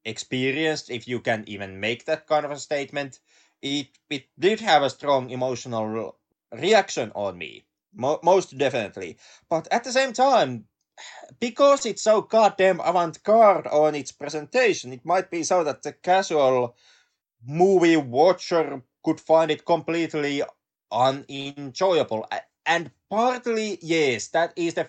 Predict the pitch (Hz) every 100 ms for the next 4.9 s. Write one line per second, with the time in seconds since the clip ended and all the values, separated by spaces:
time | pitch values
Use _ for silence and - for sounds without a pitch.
0 | - 156 147 127 117 - _ _ _ _
1 | 127 143 127 143 180 202 196 _ _ -
2 | 139 147 156 190 185 190 202 208 202 -
3 | 143 - 143 120 131 - 139 135 - -
4 | 139 131 - 131 131 127 117 107